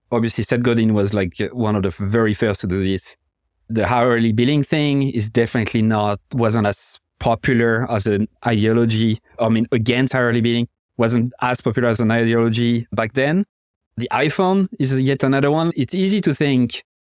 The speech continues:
in retrospect, "Oh yeah, smart move, obviously, duh." But, like, so many people doubted it as well,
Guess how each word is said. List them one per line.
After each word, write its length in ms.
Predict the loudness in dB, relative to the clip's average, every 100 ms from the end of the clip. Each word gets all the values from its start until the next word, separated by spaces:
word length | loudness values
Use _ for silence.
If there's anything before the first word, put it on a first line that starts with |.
| -4
in 140 | 0 0
retrospect, 500 | 2 0 0 -2 0
"Oh 100 | 0
yeah, 360 | 2 0 0 -2
smart 320 | -2 -2 0
move, 240 | 0 0 0
obviously, 520 | 0 2 -2 -2 -2
duh." 380 | 0 0 0 -2 _ _ _ -2
But, 100 | 0
like, 200 | 0 0
so 180 | 0
many 180 | 2 2
people 240 | 0 0 0
doubted 380 | 0 0 0
it 120 | -2 -2
as 140 | 0
well, 200 | 0